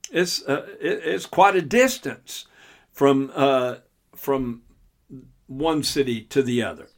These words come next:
But if you were to be comparing it to the distance from Los Angeles to Mars, for instance.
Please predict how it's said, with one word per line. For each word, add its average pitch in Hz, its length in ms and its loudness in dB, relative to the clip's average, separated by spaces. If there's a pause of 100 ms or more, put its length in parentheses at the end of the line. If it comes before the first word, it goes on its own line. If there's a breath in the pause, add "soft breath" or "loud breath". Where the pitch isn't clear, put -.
(280 soft breath)
But 165 320 2
if 208 280 10
you 214 120 -2
were 185 300 4
to 175 180 -2
be 151 220 2
comparing 156 1000 -4
it 107 220 -12 (1000 loud breath)
to 170 100 -2
the 139 160 0
distance 185 680 4
from 139 260 -4
Los 120 320 -4
Angeles 165 720 -2 (880)
to - 180 4
Mars, 226 840 2
for 143 260 6
instance. 110 540 -6